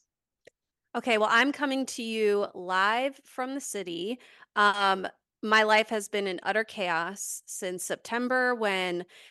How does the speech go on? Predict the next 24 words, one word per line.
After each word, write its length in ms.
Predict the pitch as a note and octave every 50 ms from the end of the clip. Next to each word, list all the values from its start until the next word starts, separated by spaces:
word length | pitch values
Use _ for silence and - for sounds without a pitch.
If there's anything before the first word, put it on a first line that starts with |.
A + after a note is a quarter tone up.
| _ -
we 260 | - F#3+ F#3 F#3 F3+ -
implanted 680 | - B3+ C#4+ D4 C#4+ - D#4 D4 C#4+ C#4+ - C#4+ B3
an 100 | B3+ B3
embryo. 680 | A#3 A3+ A3+ A3 A3 A3 G#3+ G#3+ G#3+ G#3 G#3 G#3 G#3 G3 - -
I 180 | G#3 A3+ A#3+ A#3+
got 240 | B3+ B3 A#3 G#3+
pregnant. 680 | - - A3 G#3 G3+ G3 G3 F#3+ F#3+ F#3 F#3 F#3 F#3 - -
I 120 | - F3+ F3+
was 160 | F#3 F3 F#3
wildly 560 | F3+ G3 G3+ G#3 G#3+ G#3+ A3 G#3 G#3+ G#3 G#3
sick 320 | - - - G3 F#3 -
for 200 | - - G3+ F3+
an 120 | F3+ F3+ F3+
entire 460 | F3 F3 F3 - - F#3 F#3 F3+ F3+
first 380 | - - F3+ F3 F3 - - -
trimester. 720 | F#3+ F3 E3+ F3 E3+ E3 E3 - - - F3 E3+ E3+ E3+ - - - - _ -
We 140 | G3+ G#3 G3+
moved 320 | G3+ G3+ G3+ G#3+ A3+ A3
to 100 | - C#4+
Chicago, 960 | B3 - - C4 - - A#3 G#3 G3 F#3+ F#3+ G3 F#3+ F#3 F#3 F#3+ F#3 F#3 F#3 F#3 - - - - - _ _
uh, 260 | - F#3 F3+ F3 E3+ E3+
bought 300 | F3 F3+ G3+ G3 G#3 A3
a 40 |
house, 760 | A3 G#3+ A3 A3 G3+ G3 G3 G3 G3 G3 G3 - - - -